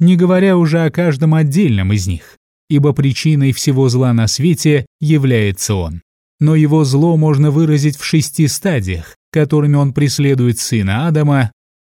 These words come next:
пока он не впадет в одно из этого зла или более".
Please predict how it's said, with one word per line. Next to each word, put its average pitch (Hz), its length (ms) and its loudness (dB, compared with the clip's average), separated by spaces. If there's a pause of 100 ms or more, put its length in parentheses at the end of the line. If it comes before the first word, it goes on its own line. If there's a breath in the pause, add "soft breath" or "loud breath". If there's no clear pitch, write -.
(100)
пока 170 280 0
он 185 180 4
не 175 100 4
впадет 165 480 -2
в 156 80 0
одно 160 420 0
из 151 220 0
этого 127 320 0
зла 135 320 0
или 151 320 0
более". 117 520 -2